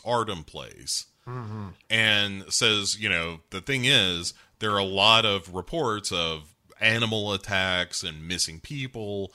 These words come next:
Speaker 1: but all those missing people could also be the result of the fact that there's a super <laughs> racist sheriff in town.
Speaker 2: Super, s-, like, uber racist sheriff.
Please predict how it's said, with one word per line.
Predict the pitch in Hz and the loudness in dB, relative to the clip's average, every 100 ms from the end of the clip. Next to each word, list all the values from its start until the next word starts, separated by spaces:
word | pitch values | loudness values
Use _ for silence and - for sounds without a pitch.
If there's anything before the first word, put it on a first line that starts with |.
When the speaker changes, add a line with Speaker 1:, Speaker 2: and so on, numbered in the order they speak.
| - - _ _ | -16 -20 _ _
Speaker 1:
but | 92 160 101 90 - | 8 8 8 4 -2
all | - 110 | -6 -2
those | 104 98 | 0 -2
missing | 110 104 113 | 0 -2 -2
people | 196 156 131 127 | -2 0 0 0
could | 127 113 - | -2 -6 -6
also | - 247 220 180 | -2 2 4 4
be | 139 139 | 2 0
the | 131 | 0
result | 113 110 104 98 95 - - _ _ _ - | -2 -2 0 2 0 -4 -18 _ _ _ -2
of | 107 104 101 87 | 0 2 0 -4
the | 95 | -4
fact | 95 110 101 | 4 4 4
that | 98 - | 0 -2
there's | 98 98 | -4 -4
a | 123 131 | -4 0
super | - 294 262 | 0 0 0
<laughs> | |
racist | 240 220 - 233 190 185 | 0 0 2 4 6 6
sheriff | - 196 147 107 113 | 4 4 4 2 0
in | 90 | 0
town. | 101 82 76 76 87 _ _ - 135 | 0 0 -2 -8 -14 _ _ -12 -8
Speaker 2:
Super, | - - 185 175 160 139 135 | -4 6 8 10 10 10 8
s-, | - | 2
like, | 175 127 131 127 - | 0 4 4 6 8
uber | 160 160 147 | 8 10 8
racist | 123 113 117 101 | 8 2 -2 -6
sheriff. | - 117 98 - - | -4 -6 -8 -12 -20